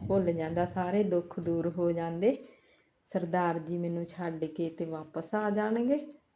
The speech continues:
ਫਿਰ ਮੈਨੂੰ ਲੈਣ ਵਾਸਤੇ ਜਾਣਗੇ ਅਗਲੇ ਦਿਨ। ਤੇ ਦੇਖੋ ਤੁਸੀਂ ਭਰਜਾਈਆਂ ਦੀ ਸੇਵਾ।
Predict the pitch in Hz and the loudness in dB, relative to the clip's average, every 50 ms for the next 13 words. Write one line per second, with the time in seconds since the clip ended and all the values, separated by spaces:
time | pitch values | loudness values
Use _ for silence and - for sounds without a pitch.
0 | _ _ - - 196 180 180 185 175 175 175 170 170 165 165 156 156 151 151 156 | _ _ -10 -6 -4 -4 -2 -2 -4 -4 -4 -4 -4 -4 -4 -4 -4 -6 -6 -6
1 | 156 156 160 156 - _ - - 160 156 151 156 156 156 151 151 156 156 165 165 | -8 -10 -12 -14 -16 _ -6 -6 -4 -4 -6 -8 -10 -8 -8 -8 -6 -4 -2 -2
2 | 165 156 160 156 156 156 156 156 170 170 180 226 240 - - - - _ _ _ | -2 -2 -2 -2 -2 -4 -4 -4 -4 -2 -2 -2 -4 -6 -12 -20 -20 _ _ _
3 | _ _ _ _ _ _ - 190 175 165 165 156 165 160 160 160 - - 170 165 | _ _ _ _ _ _ -4 -2 -2 -2 -2 -2 -4 -4 -4 -6 -6 -6 -6 -6
4 | - 170 - - - 185 175 - - 180 170 170 185 185 185 175 170 165 160 165 | -8 -10 -14 -10 -8 -8 -8 -4 -2 -2 0 2 2 2 2 2 0 -2 -2 -2
5 | 170 175 180 - - 196 180 180 180 208 226 254 | -2 -4 -4 -4 -2 0 2 2 4 2 2 0